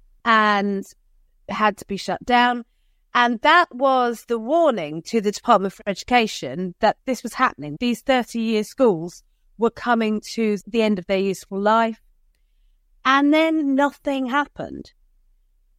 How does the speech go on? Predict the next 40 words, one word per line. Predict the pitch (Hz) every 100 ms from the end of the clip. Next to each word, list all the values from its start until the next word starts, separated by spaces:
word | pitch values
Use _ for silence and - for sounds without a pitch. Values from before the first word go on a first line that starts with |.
| _
And | 247 240 240 247 233 -
about | 233 - 294 311 285 -
two | - 311 339
years | 320 285 254 220
ago, | 208 220 202 196 196 190 190 -
two, | - 254
three | 220 247
years | 247 220
ago, | 208 214 190 180 120
Sunak | - 254 254 226 -
was | 208
asked | 226 226 196 - -
by | 214
the | 214
Department | - 214 175 170
for | 190
Education | - - 196 175 - 175 -
for | 208 185
money | 190 196 190
to | - 185
rebuild | 196 180 190 185 180 170 - -
two | 240 220
hundred | 208 196 160 -
schools, | - 165 165 190 -
and | 180 180
he |
funded | 196 196 180 170
only | 180 170
fifty. | - 156 - 139 143 _ _ _ _ _ _ _ _ _
This, | 196 233 277 254 _
and | - 220 -
so | 240 220
this | 269 320
is, | 277 254
that's | 294 262
the | 277 247
education | 226 208 247 254 - 220
piece | - 175 160 -
of |
it. | 151 -